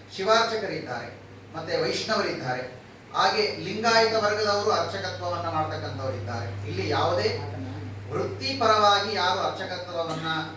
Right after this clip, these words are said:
ಮಾಡ್ತಾ ಇದ್ದಾರೋ, ಆ ಎಲ್ಲ ಅರ್ಚಕ ವೃತ್ತಿ ಮಾಡ್ತಕ್ಕಂಥವ್ರು ಈ ಒಂದು ಸಂಘಟನೆಗೆ ಅವರು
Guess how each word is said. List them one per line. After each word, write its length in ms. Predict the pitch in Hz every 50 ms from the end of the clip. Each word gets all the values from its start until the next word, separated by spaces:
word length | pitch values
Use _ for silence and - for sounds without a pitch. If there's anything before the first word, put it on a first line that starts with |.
| - - -
ಮಾಡ್ತಾ 360 | - - 143 151 - 190 190
ಇದ್ದಾರೋ, 580 | 190 180 175 156 151 143 143 - - - - - -
ಆ 100 | - -
ಎಲ್ಲ 420 | 131 131 - - - 214 226 247
ಅರ್ಚಕ 500 | 247 - - - - - 202 208 214 214 202 -
ವೃತ್ತಿ 280 | - - - 185 190
ಮಾಡ್ತಕ್ಕಂಥವ್ರು 1120 | 180 170 170 170 170 170 170 165 160 160 156 156 160 151 - - - - - - - - - - - - - -
ಈ 60 | 160 190
ಒಂದು 400 | 185 185 185 185 185 180 170 -
ಸಂಘಟನೆಗೆ 840 | 147 156 180 202 208 202 196 190 - - 208 220 - - - - - 147
ಅವರು 480 | 151 156 151 147 - - - - -